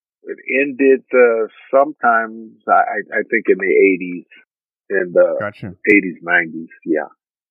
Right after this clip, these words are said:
Speaker 2: Well, at twenty-nine, you left Seattle for Chicago and had a brief tryout with the now defunct Rural Football League Chicago Fire.
Speaker 1: Mm-hmm.
Speaker 2: While you s-,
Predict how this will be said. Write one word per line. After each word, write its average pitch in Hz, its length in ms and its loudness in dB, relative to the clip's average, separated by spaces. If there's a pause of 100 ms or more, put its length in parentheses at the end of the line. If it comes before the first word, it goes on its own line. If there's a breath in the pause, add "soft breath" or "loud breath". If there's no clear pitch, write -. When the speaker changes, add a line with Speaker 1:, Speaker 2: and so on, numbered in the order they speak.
(140)
Speaker 2:
Well, 120 160 0
at 120 120 -2
twenty-nine, 156 680 0
you 135 160 -8
left 127 260 -2
Seattle 120 420 -4
for - 160 -10
Chicago 101 680 -2 (500)
and 117 140 -8
had 117 140 0
a 110 60 2
brief 123 300 -2
tryout 110 680 -2 (180)
with 110 140 -8
the 110 80 -10
now 123 300 2
defunct 120 500 -6
Rural 123 260 0
Football 113 480 0
League 110 160 -8
Chicago 117 500 0 (120)
Fire. 107 400 2
Speaker 1:
Mm-hmm. 101 200 -10 (560)
Speaker 2:
While 117 220 2
you 123 100 -2
s-, - 200 -4